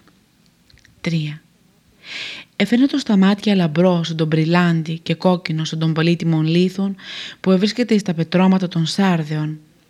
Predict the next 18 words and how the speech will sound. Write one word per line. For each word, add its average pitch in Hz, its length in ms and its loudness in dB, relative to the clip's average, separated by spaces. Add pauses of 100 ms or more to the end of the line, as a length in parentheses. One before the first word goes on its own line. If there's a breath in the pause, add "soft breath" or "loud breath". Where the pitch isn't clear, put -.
(400)
Αστράπτει 196 640 -4
δηλαδή 160 400 0
λαμπρά 165 460 0
η 175 60 2
αγιώτης 165 600 0
και 165 120 -8
το 160 100 -6
φως 170 460 -2
του 151 220 -8 (460 loud breath)
και - 80 0
είναι 202 100 6
γεμάτη 202 400 4
φωτιά 220 460 0
η 208 100 4
εκδίκηση 156 640 -2
της 156 140 -8
δικαιοσύνης 160 760 -2
του. 160 240 -6